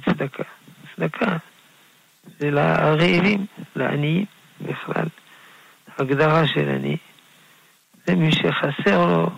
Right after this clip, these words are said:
החיוני. ותשובה. תשובה על מה? <laughs> זה כל אחד צריך לדעת על מה הוא צריך לעשות תשובה.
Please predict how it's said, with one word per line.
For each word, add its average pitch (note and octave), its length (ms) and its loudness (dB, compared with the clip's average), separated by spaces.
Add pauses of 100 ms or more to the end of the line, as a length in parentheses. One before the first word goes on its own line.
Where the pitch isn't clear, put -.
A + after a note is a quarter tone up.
(540)
החיוני. F#3+ 580 2 (840)
ותשובה. F3+ 460 2 (800)
תשובה D3+ 400 2
על C#3+ 120 2
מה? C3+ 180 0 (640)
<laughs> - 120 0 (1200)
זה C#3+ 360 -2
כל E3 160 2
אחד D3 260 2 (140)
צריך D#3 200 0
לדעת F3+ 420 2 (840)
על E3+ 120 2
מה G3+ 100 2
הוא F#3+ 140 4
צריך G3+ 140 -2
לעשות F#3 480 0
תשובה. C#3+ 380 -4